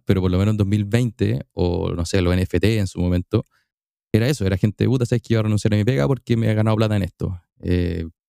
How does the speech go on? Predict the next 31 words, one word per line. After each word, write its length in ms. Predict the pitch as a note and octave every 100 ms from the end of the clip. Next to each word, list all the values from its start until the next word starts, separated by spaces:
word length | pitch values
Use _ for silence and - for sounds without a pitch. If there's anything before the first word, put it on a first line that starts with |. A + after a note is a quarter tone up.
| _ _ _ _
¿cómo 200 | A2 A2+
gana, 180 | A#2+ A#2+
cómo 200 | B2 B2
funciona 360 | B2 - C#3
esto? 300 | D#3+ - G3 B3+ _ _ _ _ _ _
Puta, 160 | - F2
no 100 | E2+
cacho 200 | G2 A2
tan 140 | A2
bien", 260 | A2 C3+ D#3
pero, 300 | A#2 G#2+ G2+
y 40 | F#2+
te 80 |
empiezan 260 | F#2 G2+ G#2
a 40 |
tirar 180 | F#2+ G2
puros 200 | - G#2+
conceptos 380 | - - A2 A#2
que 120 | -
uno 100 | G#2
no 60 | G2+
entiende. 400 | F#2+ F#2 F2+ G2 - _ _ _
Y 60 | -
justo 200 | G2 G#2+
hoy 40 |
día 80 | G#2+
estaba 160 | G#2 A2
escuchando 320 | A#2 A2 A2+
una 80 | A#2
entrevista 480 | G#2+ A#2 - C#3
que 460 | C3+ A2+ G#2+ G2+ G2+